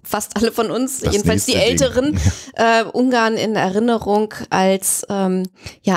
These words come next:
Speaker 1: Einfallstor auch dann für die Maueröffnung, äh, letzten Endes,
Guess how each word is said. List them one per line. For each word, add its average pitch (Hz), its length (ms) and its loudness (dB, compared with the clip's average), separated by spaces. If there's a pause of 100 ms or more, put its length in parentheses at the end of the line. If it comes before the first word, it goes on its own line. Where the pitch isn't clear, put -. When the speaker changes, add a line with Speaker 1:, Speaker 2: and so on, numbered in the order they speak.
Speaker 1:
Einfallstor 196 880 0
auch 175 360 0
dann 180 260 0
für - 120 -12
die 190 120 -4
Maueröffnung, 175 800 0 (120)
äh, - 100 -4
letzten - 420 -2
Endes, 175 480 0